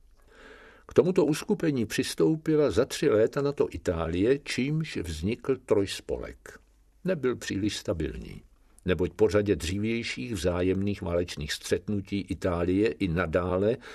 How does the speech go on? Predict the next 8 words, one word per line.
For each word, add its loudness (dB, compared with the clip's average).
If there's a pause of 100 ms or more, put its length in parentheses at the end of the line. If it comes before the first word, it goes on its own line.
(200)
vznášela 0
územní 2
nároky 0
vůči -2
sousednímu -2
Rakousku-Uhersku, -4 (360)
aliančnímu 0
spojenci. -6